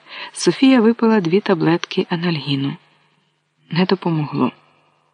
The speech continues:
Біль ставав дедалі сильнішим.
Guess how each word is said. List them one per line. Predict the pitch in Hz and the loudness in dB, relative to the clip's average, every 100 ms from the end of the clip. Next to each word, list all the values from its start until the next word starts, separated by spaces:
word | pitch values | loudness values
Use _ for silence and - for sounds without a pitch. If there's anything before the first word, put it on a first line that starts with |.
| _ _ _ _ _ _ _ _ _ _ _ _ _ _ _ - | _ _ _ _ _ _ _ _ _ _ _ _ _ _ _ -2
Біль | 160 151 208 240 | 2 6 4 2
ставав | - 214 185 156 196 208 | 0 0 2 2 2 0
дедалі | 165 139 135 170 180 165 | -2 0 2 0 -2 -4
сильнішим. | - 131 127 127 135 131 - 120 | -4 -2 0 2 0 0 -2 -4